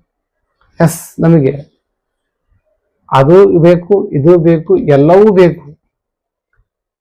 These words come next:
ಜೊತೆಗೆ ನಮ್ಮ ಕಾಯಕ, ನಮ್ಮ ಕಾಯಕದೊಳಗೆ ನಾವಿರ್ತೇವೆ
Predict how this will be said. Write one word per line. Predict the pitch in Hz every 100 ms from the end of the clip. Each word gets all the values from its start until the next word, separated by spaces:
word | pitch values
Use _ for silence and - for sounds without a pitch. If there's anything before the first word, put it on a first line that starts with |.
| _ _ 131
ಜೊತೆಗೆ | 117 127 208 214 165 151 180 233 _ _ _ _ 147
ನಮ್ಮ | 131 127 151 202 233 _ _ _ _ _ _ _ _ _ _ _ -
ಕಾಯಕ, | - 135 127 120 127 113 151 _ _ _ _ _ _ _ _ -
ನಮ್ಮ | 131 123 120
ಕಾಯಕದೊಳಗೆ | - 143 196 165 156 151 175
ನಾವಿರ್ತೇವೆ | 165 131 131 - 127 123 139